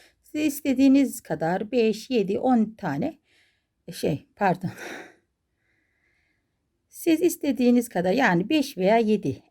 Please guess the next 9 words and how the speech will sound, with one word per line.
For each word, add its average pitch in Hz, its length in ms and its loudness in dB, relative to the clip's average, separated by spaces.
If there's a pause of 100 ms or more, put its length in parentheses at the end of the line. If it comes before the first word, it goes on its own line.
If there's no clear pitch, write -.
en 226 220 4
fazla 180 520 -8
beş 175 240 -4
olsun - 300 -16
arkadaşlar. 175 800 -10 (420)
Fazla 202 340 -2
da 175 80 -2
çünkü 208 280 0
ör-, 202 260 0